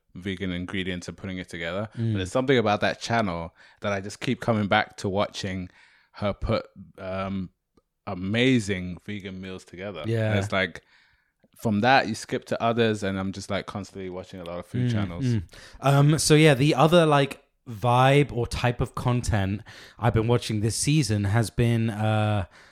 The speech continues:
Speaker 2: video essays.
Speaker 1: Mm, yeah, that's
Speaker 2: Typically, happened. Like, typically, not all, but typically about video games. So, um,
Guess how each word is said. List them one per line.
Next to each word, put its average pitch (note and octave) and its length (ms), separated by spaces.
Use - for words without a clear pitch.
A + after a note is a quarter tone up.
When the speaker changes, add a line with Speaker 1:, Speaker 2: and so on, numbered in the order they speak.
Speaker 2:
video A#2+ 880
essays. E2+ 1000
Speaker 1:
Mm, F2+ 420
yeah, E2+ 280
that's F2 220
Speaker 2:
Typically, D#3+ 800
happened. C3+ 80
Like, - 440
typically, G3 640
not F3+ 220
all, C3 240
but D3+ 160
typically D3 540
about A2+ 600
video B2 440
games. F#3 460
So, A#2 720
um, A2+ 420